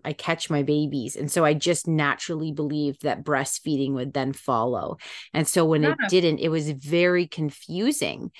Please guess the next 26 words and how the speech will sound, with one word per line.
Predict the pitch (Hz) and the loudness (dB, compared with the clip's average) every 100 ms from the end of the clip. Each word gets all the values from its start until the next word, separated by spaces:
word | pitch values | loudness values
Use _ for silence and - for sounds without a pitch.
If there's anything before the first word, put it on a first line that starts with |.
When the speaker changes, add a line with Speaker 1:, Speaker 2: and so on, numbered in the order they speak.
| - - - | -16 -8 -4
Speaker 1:
because | 196 202 180 | 2 4 4
it | |
Speaker 2:
Right. | - | 4
Speaker 1:
wasn't | 175 185 185 | 4 4 4
like | 190 | 2
there | 180 | 2
was | 165 170 | 0 0
forceps | - 226 233 - 143 - | 2 2 2 0 -4 -4
or | 147 | -6
vacuum | 147 190 208 - 156 | 0 0 0 -2 -2
or | 147 | -2
tension | 147 - - 226 247 - 151 143 | -4 -8 2 4 4 2 0 0
or | - 170 165 | 0 0 0
Speaker 2:
Mm-hmm. | 160 - - - 202 | -2 -14 -20 -6 0
Speaker 1:
even | 196 202 196 | 2 4 2
sort | - 185 | 2 4
of, | 185 170 _ _ - | 4 2 _ _ -2
you | 220 | 2
know, | 175 156 147 _ _ _ | 4 2 0 _ _ _
traumas, | - - 202 208 214 208 170 156 160 - - | -18 -6 -2 0 0 -2 -4 -6 -10 -12 -6
like, | 147 - - _ | -6 -6 -14 _
through, | - - 185 180 170 160 - - _ _ | -18 -2 4 6 6 4 2 -2 _ _
um, | 170 165 165 156 156 - - _ _ _ _ _ - | -2 0 0 -2 -6 -14 -18 _ _ _ _ _ -6
care | 226 220 190 156 147 | 4 6 6 4 0
per | - 175 | 0 -2
se, | - 165 151 143 139 139 | 0 2 4 6 4 2